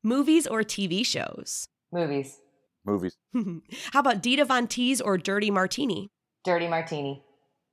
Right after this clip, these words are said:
Speaker 3: Uh, yeah, I'll go with Dirty Martini. Absolutely.
Speaker 1: <laughs> What about a Dirty Martini or a pint of beer?
Speaker 2: Oh,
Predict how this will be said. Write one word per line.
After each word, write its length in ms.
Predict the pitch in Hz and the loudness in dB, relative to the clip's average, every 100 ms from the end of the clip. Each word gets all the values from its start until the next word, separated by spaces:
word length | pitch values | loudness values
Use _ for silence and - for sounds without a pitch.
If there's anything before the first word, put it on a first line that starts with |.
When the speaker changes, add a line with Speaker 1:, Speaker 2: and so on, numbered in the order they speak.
| _ _ - | _ _ 2
Speaker 3:
Uh, 800 | 156 160 156 151 147 143 143 143 | 6 8 10 10 10 10 10 8
yeah, 120 | 370 | 8
I'll 180 | 220 226 | 8 8
go 120 | 226 202 | 8 6
with 120 | - | 8
Dirty 200 | 175 156 | 6 8
Martini. 400 | 139 123 131 107 - | 6 4 2 0 2
Absolutely. 480 | 113 - - 76 - - | 2 2 -2 -4 -6 -10
Speaker 1:
<laughs> 140 | - - | -10 -2
What 160 | 339 | 2
about 220 | 381 359 311 | 6 6 4
a 220 | - 269 302 | 4 4 4
Dirty 260 | 294 294 | 4 2
Martini 480 | 277 247 - 247 247 | 2 2 0 0 2
or 160 | 240 214 | 2 2
a 160 | 214 220 | 2 2
pint 320 | 226 208 208 | 2 2 0
of 140 | 170 | -2
beer? 260 | 220 165 - _ _ _ - - | -2 -4 -4 _ _ _ -12 4
Speaker 2:
Oh, 280 | 196 180 - | 6 6 -2